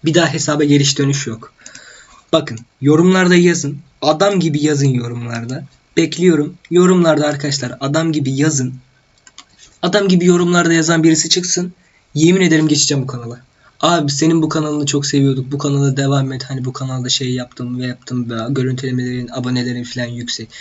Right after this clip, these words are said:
Bu kanalı es geçer, diğer kanala es geçer. Bu kanal silinene kadar bu kanalı, bu kanala devam ederim. Bu kanal silindiğinde de derim böyle yeni, yeni kanalıma, e,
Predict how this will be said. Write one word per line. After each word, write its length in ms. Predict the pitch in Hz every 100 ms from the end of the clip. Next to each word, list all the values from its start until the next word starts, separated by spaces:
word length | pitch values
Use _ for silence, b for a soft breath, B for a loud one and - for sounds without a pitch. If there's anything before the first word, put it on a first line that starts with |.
| B B B B 170
Bu 80 |
kanalı 300 | 147 196 190
es 240 | 196 202 -
geçer, 380 | 170 160 170 143
diğer 220 | 160 147
kanala 300 | 156 156 151
es 160 | 156
geçer. 300 | - 143 156
Bu 60 | 143
kanal 260 | 156 151 147
silinene 420 | - 143 147 147
kadar 260 | 135 147
bu 60 | 131
kanalı, 460 | 139 131 131 143 - -
bu 20 |
kanala 460 | - 123 123 165 151
devam 320 | 156 147 143
ederim. 280 | 120 151 -
Bu 60 | -
kanal 240 | 160 151
silindiğinde 580 | 143 143 143 139 131 120
de 160 | 165 - _ _ B B B B B B 139
derim 260 | 135 156
böyle 180 | 147 139
yeni, 340 | 135 147 143 -
yeni 260 | 139 147
kanalıma, 540 | 143 147 135 143 160 - _ _ - 107
e, 120 | 139